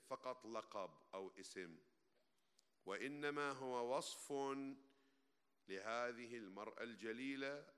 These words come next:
والذي وصفها إمام، مو أنا وغيري اللي يمكن تاخذ العاطفة، لو لا يقول هذه مثلا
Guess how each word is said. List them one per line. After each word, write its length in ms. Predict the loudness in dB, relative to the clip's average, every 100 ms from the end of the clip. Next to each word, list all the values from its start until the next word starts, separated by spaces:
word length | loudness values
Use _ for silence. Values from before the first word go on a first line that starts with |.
| -20 -20 -4
والذي 460 | -4 -2 -4 -2
وصفها 680 | -2 -2 -2 -4 -6 -4 -6 -6
إمام، 580 | -4 -2 -2 -4 -8 -16 -20 _ _ _ _ _ _
مو 180 | -10 -8
أنا 400 | -6 -6 -6 -8 -12 -20 -14
وغيري 640 | -10 -4 -4 -4 -6 -8 -14 -20 _ _ _ _ _ _
اللي 220 | -10 -6 -6
يمكن 360 | -6 -8 -4
تاخذ 280 | -4 -4 -6
العاطفة، 840 | -8 -6 -6 -6 -8 -14 -12 -16 -16 _ _ _ _ _ _ -14
لو 140 | -12
لا 220 | -10 -10 -12 -20 _ _ _ _ _ _ _ _ _ _ _ _ _ _
يقول 220 | -10 -4
هذه 560 | 0 0 0 -2 -2 -6 -10 -20 _ _ _ _ _ _ _ _ _ _ -4
مثلا 560 | -4 -2 -2 -2 -4